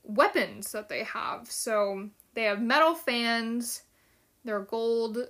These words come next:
they have katanas, and then they have a retractable gold shield that somehow can, um, deflect bending,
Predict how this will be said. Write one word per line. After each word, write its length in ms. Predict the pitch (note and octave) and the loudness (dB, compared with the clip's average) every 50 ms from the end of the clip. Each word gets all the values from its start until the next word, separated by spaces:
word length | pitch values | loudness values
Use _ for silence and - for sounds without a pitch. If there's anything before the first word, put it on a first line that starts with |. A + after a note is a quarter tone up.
| - _ | -10 _
they 420 | G#3 G#3 G3 - - A3 A3 G#3+ G#3 G#3 G#3+ G#3 - | -12 -12 -12 -12 -8 -6 -4 -4 -2 -4 -4 -6 -4
have 320 | G#3+ G#3 G#3 G3+ G3 - | 0 0 0 0 0 -4
katanas, 800 | - A3+ - - - C4+ C4 C4 C4+ C4 B3+ B3 B3 B3 A#3+ - | -12 -16 -14 -12 -6 -2 -2 0 0 0 0 0 0 -2 -2 -4
and 160 | F#3 G#3+ A3 | -4 -6 -4
then 140 | G#3+ G#3 G#3 | -4 -4 -4
they 100 | G#3 G#3+ | -4 -6
have 340 | G3+ - A3 G3+ G3+ G#3 G#3 | -6 -8 -6 -6 -6 -6 -6
a 120 | - G3+ G3 | -6 -6 -6
retractable 720 | F#3+ G3 G3 - A#3+ A3 A3+ - - G#3+ A#3 A3 G#3+ G3+ | -6 -6 -8 -6 -6 -6 -6 -8 -12 -10 -6 -6 -6 -6
gold 320 | - G#3 G3 G3 F#3+ F#3+ | -6 -4 -2 -2 -4 -4
shield 560 | - - - - G#3 F#3+ - - F#3+ F#3+ G#3 G3+ | -6 -12 -10 -8 -8 -6 -6 -6 -8 -8 -8 -6
that 320 | F#3+ F3+ - - - - _ _ _ _ _ _ _ _ _ _ _ _ _ _ _ _ _ _ - - _ _ _ _ _ _ - _ | -6 -6 -6 -8 -10 -14 _ _ _ _ _ _ _ _ _ _ _ _ _ _ _ _ _ _ -20 -20 _ _ _ _ _ _ -20 _
somehow 520 | - - C#4+ D4+ F4 D#4+ C#4 A3 G#3+ G#3+ | -10 -4 -4 -4 -2 0 0 2 2 0
can, 480 | G#3 - - A3+ G#3 G3+ G3+ G3 F#3+ - - _ - | -2 -2 -6 -6 -6 -6 -8 -8 -12 -14 -18 _ -10
um, 460 | G#3+ G#3 G3+ G3 G3 F#3+ F#3+ G#3+ G#3+ - _ _ _ _ _ _ _ _ _ _ _ _ _ D4+ D4+ C4+ _ _ _ _ G#3 | -8 -6 -6 -6 -8 -10 -14 -16 -18 -20 _ _ _ _ _ _ _ _ _ _ _ _ _ -20 -20 -20 _ _ _ _ -14
deflect 800 | - A3 G#3+ - - A3 G#3+ G#3 G#3 - - - - - - - _ _ _ _ _ _ _ _ _ _ | -12 -12 -12 -10 -6 -4 -4 -4 -4 -6 -10 -12 -12 -12 -12 -16 _ _ _ _ _ _ _ _ _ _
bending, 480 | - A#3+ C#4 C#4+ G#3 - - - A3 | -6 -4 -4 -4 -6 -8 -10 -12 -16